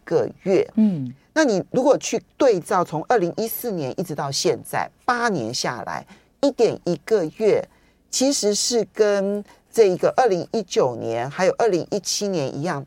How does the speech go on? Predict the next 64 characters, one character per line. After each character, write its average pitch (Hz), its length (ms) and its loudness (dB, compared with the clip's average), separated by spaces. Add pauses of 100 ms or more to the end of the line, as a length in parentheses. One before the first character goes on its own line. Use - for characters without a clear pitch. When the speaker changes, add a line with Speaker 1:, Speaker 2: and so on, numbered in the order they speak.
Speaker 1:
打 127 360 -6
平， 120 520 -6 (100)
Speaker 2:
嗯。 143 380 -4 (200)
Speaker 1:
是 320 420 4 (460)
最 214 180 2
低 170 260 -4
的 139 140 -6
数 120 260 -8
字， - 300 -12
哎。 - 60 -16
Speaker 2:
对， 143 200 2
对， 131 200 0
对， 120 260 -4 (240)
这 339 160 2
个 214 100 8
八 214 220 2
年， 147 240 2
其 247 100 2
实 285 160 4
你 208 100 4
知 160 60 2
道， 196 140 4
刚 185 120 -4
才 175 80 2
我 147 60 2
们 156 80 0
就 196 80 -2
觉 160 120 -2
得， 143 40 0
哎， 202 160 0
好 233 160 -2
像 208 120 0
奇 247 220 2
数 240 260 2
年 117 300 -4 (220)
运 214 160 6
气 180 160 -2
都 175 100 0
不 - 100 -6
太 143 180 2
好。 139 800 0
<laughs> 640 540 -6
在 208 220 8
二 214 240 4
一 196 220 -2
两 139 200 0
年 135 160 -2
前 160 160 -2
的 143 80 -4
一 220 160 -2
九， 147 260 -2
再 226 180 0
往 135 180 -4
前 127 240 -6
的 123 300 -2
一 196 120 -6
七， 233 440 -2
哈， 139 200 -4
大 185 140 -4
概 175 120 -2
平 147 200 -6
均 175 180 -4
都 175 180 0
是， 165 320 -2